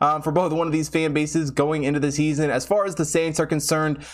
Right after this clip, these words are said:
Jameis Winston has been limited in practice all week.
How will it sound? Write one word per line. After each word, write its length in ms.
Jameis 320
Winston 640
has 140
been 200
limited 380
in 100
practice 380
all 160
week. 320